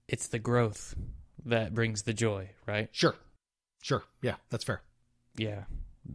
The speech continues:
Speaker 1: So I imagine that there is a ton when you agree to write a book because,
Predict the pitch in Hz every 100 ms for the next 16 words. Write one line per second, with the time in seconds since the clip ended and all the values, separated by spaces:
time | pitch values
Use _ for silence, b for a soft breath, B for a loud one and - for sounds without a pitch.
0 | - - - - 113 110 113 113 113 113
1 | 110 104 110 110 113 107 117 - - 131
2 | 104 98 101 104 107 113 113 104 104 110
3 | 107 117 - - - 113